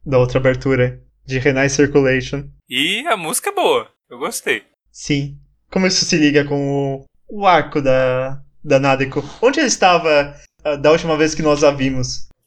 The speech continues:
Speaker 2: Ela tava quase pelada.
Speaker 1: <laughs> É, basicamente.
Speaker 2: Acho que é isso, ela foi deixada no quarto dela,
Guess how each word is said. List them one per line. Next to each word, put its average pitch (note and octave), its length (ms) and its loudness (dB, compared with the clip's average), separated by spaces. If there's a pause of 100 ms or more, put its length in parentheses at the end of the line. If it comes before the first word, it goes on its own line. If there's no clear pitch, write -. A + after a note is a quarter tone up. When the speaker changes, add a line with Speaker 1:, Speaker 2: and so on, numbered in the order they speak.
(160)
Speaker 2:
Ela B2 220 -2
tava B2+ 420 -2
quase B2+ 340 -4
pelada. A#2+ 720 -2 (320)
Speaker 1:
<laughs> - 320 -12
É, F#3 560 -4
basicamente. D3+ 800 -2 (240)
Speaker 2:
Acho C#3+ 400 -8
que D#3 80 -6
é D3+ 180 0
isso, C3 340 -4
ela A2 180 0
foi B2+ 160 -4
deixada A#2+ 580 -2 (340)
no B2+ 160 -4
quarto - 680 -2 (180)
dela, A#2+ 580 -2